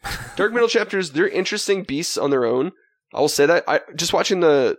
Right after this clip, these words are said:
Speaker 2: Lord of the Rings trilogy again and the Hobbit trilogy,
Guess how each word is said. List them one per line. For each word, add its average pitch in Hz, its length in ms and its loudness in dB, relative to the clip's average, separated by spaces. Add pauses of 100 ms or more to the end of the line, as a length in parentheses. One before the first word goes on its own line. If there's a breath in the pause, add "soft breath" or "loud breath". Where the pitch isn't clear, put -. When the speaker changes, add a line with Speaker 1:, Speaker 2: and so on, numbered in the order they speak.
Speaker 2:
Lord 139 180 0
of 127 60 -4
the 117 80 0
Rings 127 220 0
trilogy 156 420 0
again 165 300 -2 (360 soft breath)
and 147 240 2
the 135 60 0
Hobbit 123 260 0
trilogy, 190 500 -2